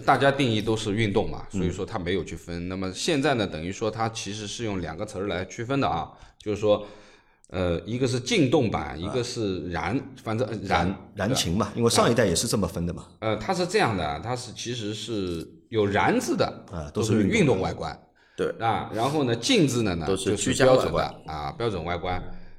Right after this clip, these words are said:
Speaker 1: 那么其实就是说呢，呃，等于说它多出来的是两个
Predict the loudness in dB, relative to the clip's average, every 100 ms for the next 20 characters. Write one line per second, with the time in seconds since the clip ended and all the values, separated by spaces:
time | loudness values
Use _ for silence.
0 | -14 -4 -4 -2 -4 -6 -2 -2 0 0
1 | 0 0 2 2 0 -2 -8 -12 -8 -6
2 | -4 -6 -8 -10 -4 0 4 6 4 2
3 | -4 0 0 4 4 4 0 0 -2 0
4 | -2 -2 -6